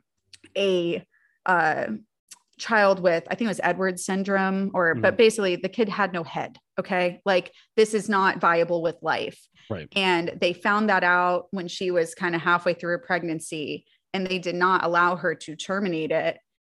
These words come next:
Speaker 1: And so she now has to carry this, like,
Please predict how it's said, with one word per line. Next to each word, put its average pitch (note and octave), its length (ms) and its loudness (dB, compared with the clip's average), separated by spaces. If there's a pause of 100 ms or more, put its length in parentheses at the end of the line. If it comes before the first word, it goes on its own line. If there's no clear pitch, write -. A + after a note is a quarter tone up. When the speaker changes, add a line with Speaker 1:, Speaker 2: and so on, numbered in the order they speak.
(140)
Speaker 1:
And G3 100 -4
so F#3+ 140 -2
she G3+ 180 -6
now G3 220 0
has F3 280 -2
to E3+ 100 -8
carry F#3+ 520 -2
this, D#3+ 560 -6 (920)
like, D#3+ 220 -2